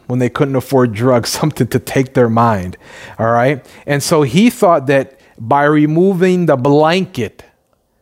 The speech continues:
of religion, you know, the, the crutch of religion, that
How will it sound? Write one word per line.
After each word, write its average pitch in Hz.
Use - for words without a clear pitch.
of 143
religion, 143
you 123
know, 123
the, 117
the 170
crutch -
of 160
religion, 143
that 139